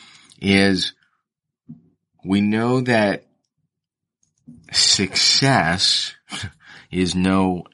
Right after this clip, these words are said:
accident, right? There is intention behind that.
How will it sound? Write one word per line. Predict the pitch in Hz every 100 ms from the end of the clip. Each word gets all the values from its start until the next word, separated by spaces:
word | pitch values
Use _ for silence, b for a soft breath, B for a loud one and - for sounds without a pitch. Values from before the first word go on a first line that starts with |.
| -
accident, | 95 98 - - 80 64 - _ -
right? | 87 98 98 - b b b b b b b _ _ _ _ _ _ _ _ _ _
There | 87 92 98
is | 82 95 85
intention | 76 87 76 - 139 135 - 101 90
behind | 87 80 78 73 58
that. | 50 50